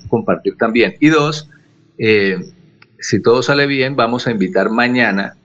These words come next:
a todas las personas con un hashtag que más adelante les vamos a indicar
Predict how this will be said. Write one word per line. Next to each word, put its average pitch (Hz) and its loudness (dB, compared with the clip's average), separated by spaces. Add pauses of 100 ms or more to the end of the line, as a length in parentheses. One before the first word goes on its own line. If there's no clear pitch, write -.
(600)
a 90 -2
todas 107 2
las 120 0
personas 117 0 (240)
con 87 -4
un 87 -8
hashtag 127 -2
que 104 -2
más 92 -4
adelante 104 0
les 110 0
vamos 95 -6
a 113 0
indicar 113 -2